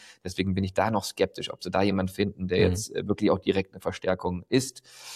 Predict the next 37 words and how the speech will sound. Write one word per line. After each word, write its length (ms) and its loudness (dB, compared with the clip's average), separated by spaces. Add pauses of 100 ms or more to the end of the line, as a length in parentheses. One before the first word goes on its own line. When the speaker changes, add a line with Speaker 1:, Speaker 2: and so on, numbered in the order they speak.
(280)
Speaker 1:
Ähm, 440 6
haben 320 2
aber, 300 0
wie 80 -2
ich 100 -4
finde, 220 2
mit 200 0
Blaswig 600 2
einen 480 -8
adäquaten, 760 0
äh, 120 -6
Torwart 440 2
jetzt 180 -2
zwischen 260 -10
den 100 -4
Pfosten, 380 -2
der 100 0
Flecken 340 -2
ersetzen 440 -2
kann, 340 0
der 140 2
auch 100 -6
in 60 -8
der 80 -8
Vergangenheit 480 -2
bewiesen 360 2
hat, 140 -4
dass 160 -6
er 100 0
Qualität 560 0
hat 140 0
und 220 -8 (320)
ein 40 -12
gutes 260 2
Bundesliga-Niveau 720 4
mitbringt. 560 2
Speaker 2:
Mhm. 180 4